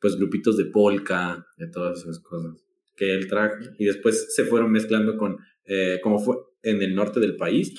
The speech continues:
pues se fueron mezclando con esas cositas, ¿no? Con la música norteña, los corridos, esas cosas, y formaron una polka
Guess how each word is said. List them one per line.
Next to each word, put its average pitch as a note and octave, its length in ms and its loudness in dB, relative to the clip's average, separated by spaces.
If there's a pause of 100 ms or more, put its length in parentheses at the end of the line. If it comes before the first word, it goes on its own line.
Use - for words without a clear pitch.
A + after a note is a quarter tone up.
(240)
pues G#2+ 140 4
se G2+ 60 2
fueron A2 200 4
mezclando G#2+ 300 4
con G2 160 -2
esas G2 180 -8
cositas, E2+ 460 -16
¿no? F2 120 -16
Con E2+ 280 -14
la F2 80 -14
música E2+ 240 -14
norteña, - 360 -14
los - 140 -20
corridos, - 540 -18
esas - 140 -20
cosas, G2 260 -6
y F#2+ 40 -8
formaron F#2+ 360 -4
una F#2+ 180 -2
polka G#2 340 0